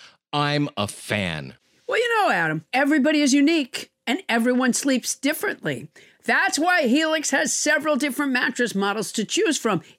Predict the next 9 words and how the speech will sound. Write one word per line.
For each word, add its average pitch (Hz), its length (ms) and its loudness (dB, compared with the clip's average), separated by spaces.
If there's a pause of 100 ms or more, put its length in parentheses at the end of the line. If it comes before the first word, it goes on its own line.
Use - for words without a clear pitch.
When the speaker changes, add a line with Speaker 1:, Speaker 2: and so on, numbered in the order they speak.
Speaker 2:
each 339 340 0
designed 233 580 0
for 220 220 -2
specific 302 600 -2
sleep 269 260 -2
positions 294 800 0
and 214 200 0
feel 311 360 -2
preferences. 180 720 -4